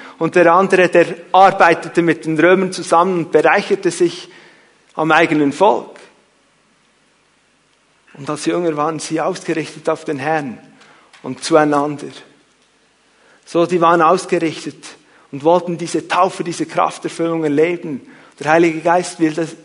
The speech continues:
will das tun in uns. Es ist eine Zurüstung für den Dienst. Und eine der genialen Gaben, die der Heilige Geist uns schenkt, ist das Reden in Zungen als Gebetssprache auch,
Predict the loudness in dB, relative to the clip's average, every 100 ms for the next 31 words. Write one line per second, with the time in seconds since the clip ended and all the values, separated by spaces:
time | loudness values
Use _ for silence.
0 | _ _ -8 -6 -6 -10 -6 -4 -2 -2
1 | -6 -10 -14 -20 -20 _ _ -18 -4 0
2 | 0 -2 -6 -4 2 2 2 -6 -6 -2
3 | -2 -2 -8 -8 -12 -14 -16 _ _ _
4 | _ _ _ _ -4 0 4 4 4 4
5 | 2 2 2 2 4 2 4 4 4 4
6 | 0 -4 -8 -10 -14 -14 -2 2 4 4
7 | 2 4 4 2 -2 -6 -2 2 2 0
8 | -4 -8 -6 0 4 4 4 -4 -6 -4
9 | -4 -4 0 0 0 -10 -18 -4 -2 2
10 | 6 6 4 -4 0 2 2 0 -2 -2
11 | -6